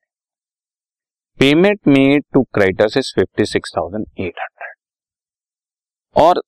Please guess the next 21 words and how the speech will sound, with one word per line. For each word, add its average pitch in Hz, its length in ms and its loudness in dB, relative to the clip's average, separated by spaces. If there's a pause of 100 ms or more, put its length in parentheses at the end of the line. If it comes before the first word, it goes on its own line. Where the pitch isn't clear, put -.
stationery 160 640 0 (120)
purchase 120 380 0
in 123 160 2
cash 98 300 0
was - 180 -2 (200)
twenty 151 680 2 (260)
percent 113 720 2
of 123 140 4 (300)
total 110 460 2 (180)
purchases। - 540 -10 (760)
टोटल 107 520 0
जितनी 127 360 -2
भी 143 140 0 (120)
purchase 104 440 2
of - 100 -2
stationery 90 480 -4
थी, 151 260 -2 (560)
उसका - 260 -2 (160)
ट्वेंटी 139 500 2 (180)
परसेंट 113 480 2
जो 92 100 2